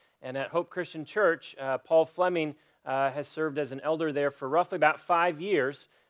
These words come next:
Uh, and so when Paul decided to come, uh, and support and be part of the Genesis community, uh, one of the things that was still in question was,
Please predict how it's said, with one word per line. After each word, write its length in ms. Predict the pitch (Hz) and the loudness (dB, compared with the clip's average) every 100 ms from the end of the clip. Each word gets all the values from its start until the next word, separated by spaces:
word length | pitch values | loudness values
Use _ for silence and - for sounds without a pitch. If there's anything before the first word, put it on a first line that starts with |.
| _ | _
Uh, 280 | 127 131 131 | -4 -2 -2
and 140 | 139 | -4
so 160 | 135 156 | -6 -4
when 180 | 147 147 | -2 -4
Paul 300 | - 170 170 | 4 6 6
decided 500 | 160 - 160 160 143 | 2 2 2 2 -6
to 120 | 151 | -16
come, 440 | - 165 160 156 151 _ _ | -6 0 0 0 -8 _ _
uh, 200 | 139 135 | 0 0
and 140 | 143 - | 0 -6
support 540 | 156 - 165 170 170 | -12 -8 2 4 4
and 180 | 143 123 | -2 -6
be 140 | 151 | -6
part 360 | 156 - 170 165 | -6 2 2 4
of 300 | 147 139 120 | 2 0 -2
the 80 | 135 | -8
Genesis 500 | 156 160 156 143 - | -4 -4 -6 -14 -14
community, 600 | 143 170 180 147 139 139 _ - | -6 -2 0 -2 -6 -10 _ -8
uh, 140 | 135 | -6
one 160 | 131 156 | 0 0
of 120 | 143 | 0
the 80 | 147 | -4
things 320 | - 147 151 | -2 -4 -2
that 140 | 139 | -4
was 160 | 135 135 | -4 -10
still 260 | - 143 135 | -4 -2 -2
in 80 | |
question 440 | 131 147 139 147 143 | -2 -2 -2 -8 -4
was, 340 | 135 131 - | -2 -2 -8